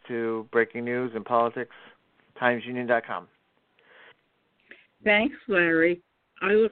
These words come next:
Speaker 2: forward to talking with you again, and I look forward to hearing you tell me that you're feeling better. And
Speaker 1: Yeah.
Speaker 2: have you had, have you had a cat scan?
Speaker 1: No, I don't have my first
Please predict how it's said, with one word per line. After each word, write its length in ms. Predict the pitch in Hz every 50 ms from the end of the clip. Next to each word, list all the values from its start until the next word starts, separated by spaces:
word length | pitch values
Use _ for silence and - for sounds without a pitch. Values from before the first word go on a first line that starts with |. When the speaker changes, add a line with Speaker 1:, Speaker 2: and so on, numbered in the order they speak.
| - -
Speaker 2:
forward 320 | 233 214 214 208 208 214 - -
to 80 | 208 196 _ - 202
talking 400 | 190 185 185 185 - 185 175 180
with 140 | 190 196 - -
you 300 | 190 180 175 170 170 170
again, 540 | 170 165 - 175 170 165 165 175 196 208 - _ _ _ _ _ _ _ -
and 380 | - 170 180 180 175 151 - - - - -
I 120 | 165 175 185
look 260 | 190 196 208 208 208 - - -
forward 360 | 208 185 185 180 190 196 190 _ -
to 80 | 233 208
hearing 580 | 196 202 196 196 202 202 196 196 185 185 180 175
you 120 | 175 180 - - -
tell 280 | 240 214 208 214 233 240
me 400 | 220 185 165 156 160 165 160 - _ _ _ _ - _ _ _ -
that 180 | 185 180 -
you're 280 | - 170 180 190 196 202 - -
feeling 500 | - 202 190 190 185 185 180 180 180 180
better. 540 | 160 185 175 170 165 165 175 175 175 175 175 _ _ _ _ _ _ _ -
And 260 | 110 - - 104 110
Speaker 1:
Yeah. 60 | - - - _ _ _ - 226
Speaker 2:
have 100 | 220 202
you 200 | 214 220 233 233 226 269
had, 220 | 254 254 247 208 - _ _ _ _ -
have 140 | 247 214 220
you 100 | 247 269
had 100 | 262 240
a 100 | 285 285
cat 400 | 302 - 262 220 180 185 202 196 _ _ _ _
scan? 480 | - 214 208 208 214 240 294 302 311 - _ _ _ _ _ _ _ _ _ _ _ _ - - - - _ -
Speaker 1:
No, 180 | 147 147 147
I 120 | 147 143 143
don't 300 | 151 151 135 135 - -
have 260 | 139 139 131 127 120
my 160 | 123 120 117
first 340 | - - 135 135 131 120